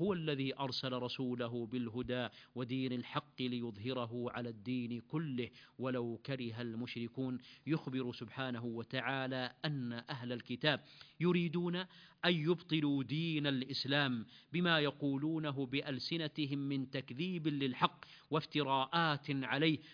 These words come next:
ولا يرضى الله جل وعلا إلا أن يتم دينه ويظهره للناس ولو كره الكافرون.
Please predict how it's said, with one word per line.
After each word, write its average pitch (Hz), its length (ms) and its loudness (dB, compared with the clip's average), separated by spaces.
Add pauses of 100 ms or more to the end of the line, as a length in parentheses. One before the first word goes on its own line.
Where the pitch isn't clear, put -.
(140)
ولا 143 380 4
يرضى 139 400 2
الله 131 520 4
جل 131 320 0
وعلا 131 680 0
إلا 139 600 0
أن 151 100 0
يتم 135 560 0
دينه 160 520 2 (320)
ويظهره 143 840 2
للناس 147 600 6 (280)
ولو 220 400 10
كره 208 400 10
الكافرون. 175 720 10